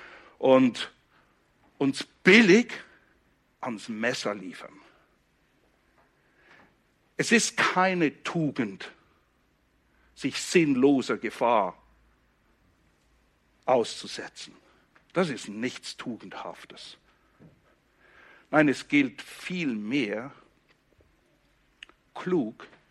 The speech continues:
wie Schlangen, aber ohne falsch wie Tauben zu sein. Klug wie Schlangen und ohne falsch wie Tauben zu sein.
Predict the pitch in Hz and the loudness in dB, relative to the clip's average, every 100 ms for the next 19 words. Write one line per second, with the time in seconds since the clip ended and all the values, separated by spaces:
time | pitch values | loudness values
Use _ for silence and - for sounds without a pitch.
0 | _ _ _ _ _ _ _ - 147 - | _ _ _ _ _ _ _ -10 -8 -2
1 | 165 120 98 135 - _ _ _ _ _ | 0 -2 -4 -12 -16 _ _ _ _ _
2 | _ _ _ _ _ _ _ _ _ _ | _ _ _ _ _ _ _ _ _ _
3 | 104 95 147 123 - 113 117 107 - 101 | -8 -4 -2 -2 -6 -8 -8 -14 -12 -12
4 | - 95 - - - - _ _ _ _ | -14 -16 -20 -20 -20 -20 _ _ _ _
5 | _ _ _ _ _ _ _ _ _ _ | _ _ _ _ _ _ _ _ _ _
6 | _ _ _ _ - - 185 117 - - | _ _ _ _ -16 -8 -8 -8 -14 -20
7 | _ _ _ _ _ _ 139 - 139 139 | _ _ _ _ _ _ -8 -4 0 0
8 | 117 120 143 _ _ _ - - - - | 0 -6 -8 _ _ _ -20 -20 -20 -4
9 | 160 139 - 160 175 185 190 - 117 113 | 0 0 4 4 6 4 0 2 2 2
10 | 123 - - _ _ 131 - - 165 175 | -2 -8 -10 _ _ -10 -8 -2 0 0
11 | 170 139 92 _ - 143 135 110 90 | -2 -8 -10 _ -8 -6 -2 -4 -6